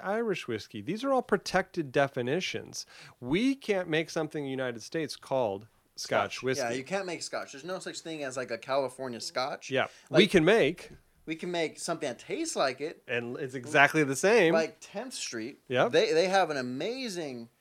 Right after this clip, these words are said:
Speaker 2: uh, single malt whiskey that they actually import their grain from Scotland and do everything here.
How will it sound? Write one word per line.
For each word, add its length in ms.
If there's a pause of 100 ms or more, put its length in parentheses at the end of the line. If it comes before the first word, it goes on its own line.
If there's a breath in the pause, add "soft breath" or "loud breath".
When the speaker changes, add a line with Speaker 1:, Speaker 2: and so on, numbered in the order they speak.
(300)
Speaker 2:
uh, 460
single 320
malt 260
whiskey 500 (440)
that 320
they 100
actually 320
import 340
their 120
grain 240
from 120
Scotland 520
and 120
do 120
everything 320
here. 340